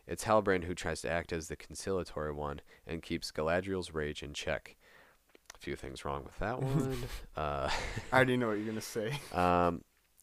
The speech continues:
Speaker 1: in the trailer, here's the next one. In the trailer, the Numenorians are saving Galadriel and Halbrand from the shipwreck. During their voyage to Numenor,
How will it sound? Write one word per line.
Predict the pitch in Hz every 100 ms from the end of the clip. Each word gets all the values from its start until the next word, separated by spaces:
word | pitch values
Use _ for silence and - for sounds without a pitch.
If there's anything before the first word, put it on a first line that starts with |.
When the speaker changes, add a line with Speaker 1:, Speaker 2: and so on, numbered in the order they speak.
| - 104
Speaker 1:
in | 107
the |
trailer, | 98 123 113 113 110 -
here's | 104 101 92
the |
next | 85 82 -
one. | 69 71 - - -
In | 92
the | 98
trailer, | - 113 113
the | 101 95
Numenorians | 104 104 98 98 98 87
are |
saving | 85 - 92 90 87
Galadriel | 85 85 85 82
and | 76
Halbrand | 87 85 82 82
from | - 78
the |
shipwreck. | - 92 - 85 80 -
During | 95 98
their | 98 87
voyage | 87 85 -
to | 80
Numenor, | 85 80 78